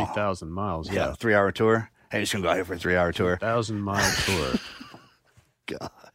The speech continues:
Speaker 1: No big deal.
Speaker 2: No biggie.
Speaker 1: All right, so back to the fish. The fish actually, in this spear gun and, and in this method, uh, it ended up cutting a hole in his raft part of the way through, which s-,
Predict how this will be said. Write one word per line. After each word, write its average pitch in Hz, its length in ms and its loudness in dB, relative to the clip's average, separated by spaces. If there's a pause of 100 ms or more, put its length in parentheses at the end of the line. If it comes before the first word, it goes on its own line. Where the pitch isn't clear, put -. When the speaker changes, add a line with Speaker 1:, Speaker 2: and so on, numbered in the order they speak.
(320)
Speaker 1:
No 117 160 -10
big 92 260 -10
deal. 90 360 -10
Speaker 2:
No 117 440 4
biggie. 107 420 4 (400)
Speaker 1:
All 135 80 4
right, 107 100 2
so 131 120 2
back 160 220 4
to 135 60 -4
the 110 100 0
fish. 107 420 0 (580)
The 120 60 -8
fish 208 380 0
actually, 147 420 4
in 120 80 4
this 113 140 4
spear 143 320 6
gun 123 280 6
and, 107 140 4
and 110 180 4
in 110 60 8
this 107 180 4
method, 110 480 6
uh, 98 300 8
it 101 40 -2
ended 147 160 8
up 185 160 4
cutting 143 240 4
a 95 80 2
hole 139 340 6
in 120 60 6
his 98 140 2
raft 104 540 2
part 110 180 4
of 98 60 -2
the 98 80 0
way 98 220 4
through, 92 400 0 (420)
which - 480 0 (760)
s-, - 160 -12